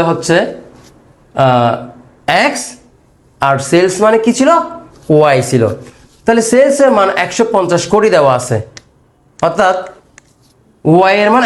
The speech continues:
একশো পঞ্চাশ কোটি দেওয়া আছে। তাহলে বের করতে হবে অ্যাডভার্টাইজমেন্ট এক্সপেন্স অর্থাৎ এক্স এর মান বের করতে হবে। তাহলে লিখলাম if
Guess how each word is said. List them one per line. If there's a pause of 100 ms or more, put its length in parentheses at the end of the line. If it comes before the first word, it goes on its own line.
একশো
পঞ্চাশ
কোটি
দেওয়া
আছে। (640)
তাহলে
বের
করতে
হবে
অ্যাডভার্টাইজমেন্ট (140)
এক্সপেন্স (240)
অর্থাৎ (380)
এক্স
এর
মান
বের
করতে
হবে। (420)
তাহলে
লিখলাম (300)
if